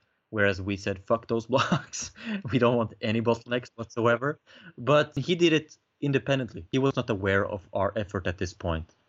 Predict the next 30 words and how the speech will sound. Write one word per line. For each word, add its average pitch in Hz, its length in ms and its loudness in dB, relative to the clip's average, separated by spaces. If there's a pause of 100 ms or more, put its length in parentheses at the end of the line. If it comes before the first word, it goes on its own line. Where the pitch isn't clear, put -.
(680)
So 127 420 4
he's 131 240 -4
one 117 220 -2
guy. 123 260 2 (720)
You 107 160 -2
have 110 140 2
the 107 80 -4
Spectra 127 680 -6 (520)
researchers 131 760 0
in 104 300 -4
Israel 131 560 2 (260)
working 110 400 2
on 107 80 2
a 107 80 4
block 110 320 0
dag 110 400 2 (600)
white 117 360 2
paper. 135 400 -4 (640)
And 127 100 2
I 139 60 6
want 143 160 2
to 135 80 -8
say 131 160 0
that 120 220 0
when 120 100 -2
you 120 320 4
show 156 320 0
the 151 80 0
white 120 300 4
paper 98 340 -2